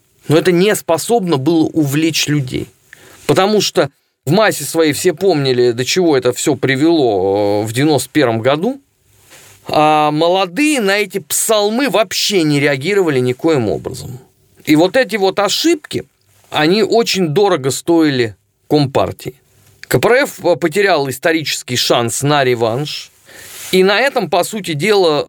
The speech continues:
всё и благополучнейшим образом закончилось. Потом уже, э, с каждым годом позиции К П Р Ф слабели.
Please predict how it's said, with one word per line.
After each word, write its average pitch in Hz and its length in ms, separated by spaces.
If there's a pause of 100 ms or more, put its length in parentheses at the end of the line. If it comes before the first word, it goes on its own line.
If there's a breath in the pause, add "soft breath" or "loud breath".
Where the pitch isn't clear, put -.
всё 190 360
и 151 180
благополучнейшим 131 920
образом 123 360
закончилось. - 640
Потом 185 380
уже, 170 340 (460 loud breath)
э, 120 260
с - 100
каждым 147 540
годом 226 480 (320)
позиции 180 960 (400)
К 139 120
П 143 120
Р 135 80 (160)
Ф - 200 (180)
слабели. 127 800